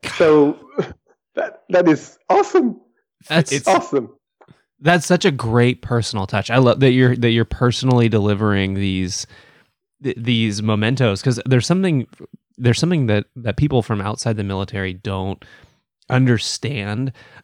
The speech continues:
Speaker 2: about these mementos that you carry with you for the rest of your, your life. These, these, the nostalgia of this group of people that you've worked with for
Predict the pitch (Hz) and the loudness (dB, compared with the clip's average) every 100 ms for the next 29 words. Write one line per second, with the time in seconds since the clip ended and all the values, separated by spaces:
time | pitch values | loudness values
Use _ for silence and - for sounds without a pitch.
0 | _ 123 113 113 110 - _ _ _ 127 | _ -4 -2 0 -2 -6 _ _ _ -6
1 | 117 - - _ _ _ 147 127 127 110 | -4 -6 -14 _ _ _ -16 -4 -2 0
2 | 104 113 117 101 90 98 - 107 110 - | -2 -4 -6 -8 -8 -10 -8 -6 -6 -2
3 | 110 104 101 98 104 90 98 95 92 - | 0 0 -2 -4 -8 -6 -6 -6 -8 -6
4 | 104 95 92 92 - 101 101 92 92 95 | -6 -4 -6 -10 -16 -10 -8 -6 -4 -4
5 | 85 104 98 - - 104 98 95 92 - | -6 -10 -10 -12 -14 -12 -12 -12 -14 -16
6 | - - - - - 120 117 - - 104 | -20 -20 -20 -18 -4 -2 0 -2 -4 0
7 | 107 104 104 95 95 98 98 113 120 - | 0 0 -2 -2 -2 -4 -6 -6 -6 -6
8 | 101 107 101 101 92 98 98 101 - 104 | -8 -8 -4 -6 -4 -6 -4 -6 -4 -6
9 | 95 - 107 95 | -6 -6 -6 -6